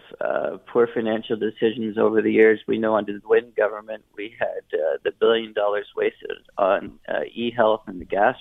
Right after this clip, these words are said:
plants. We certainly know that, uh, Doug Ford has not, uh, restrained spending in any way as premier. Uh, spending has only gone up. Uh, we gave, uh, about three hundred million dollars to the Ford Motor Company just, uh, several months ago,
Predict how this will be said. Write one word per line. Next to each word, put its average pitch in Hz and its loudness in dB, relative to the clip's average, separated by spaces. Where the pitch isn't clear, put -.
plants. 113 -4
We 127 -2
certainly 117 2
know 104 0
that, 98 0
uh, 78 0
Doug 107 2
Ford 104 2
has 113 -4
not, 107 2
uh, - 2
restrained 123 0
spending 107 -2
in 92 -6
any 104 -2
way 85 0
as - -6
premier. 113 0
Uh, 101 6
spending 117 2
has 110 -2
only 110 0
gone - 0
up. 127 2
Uh, 104 6
we 110 0
gave, 113 2
uh, 104 -2
about 110 4
three 117 -2
hundred 113 -2
million 101 -2
dollars 107 4
to 135 -8
the 117 -8
Ford 120 4
Motor 120 0
Company 117 -6
just, 113 0
uh, 101 -4
several 110 4
months 110 0
ago, 120 4